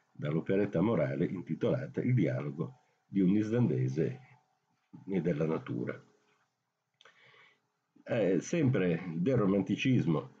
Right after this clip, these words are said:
del romanticismo nordico invece in questo caso, Leopardi non condivide il gusto per l'orrido, per la notte contrapposta al giorno,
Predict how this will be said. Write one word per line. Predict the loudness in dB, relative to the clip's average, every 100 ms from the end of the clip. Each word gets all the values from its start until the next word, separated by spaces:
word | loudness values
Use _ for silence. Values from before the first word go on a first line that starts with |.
| _ _ _ _ _ _ _ _ _ _ _ _ _
del | -2 2
romanticismo | 4 2 2 0 0 2 2
nordico | 2 2 2 0 2
invece | 2 4 2 0
in | -2
questo | 0 -2 -2
caso, | -2 0 2 2 2
Leopardi | 2 0 0 -2 0 2 2
non | 2
condivide | 2 2 4 4 4
il | 4
gusto | 2 2 0
per | 0 2
l'orrido, | 2 2 2 2 2 2 -2 -10 -20 _ _ _ _
per | -2 -2 -2 -4
la | -2 0
notte | 2 2 -2 -2 0 0 -2 -12 _ _ _ _
contrapposta | -4 -2 -2 -2 0 0 0 0 0
al | 0 0
giorno, | 2 2 2 2 0 -4 -14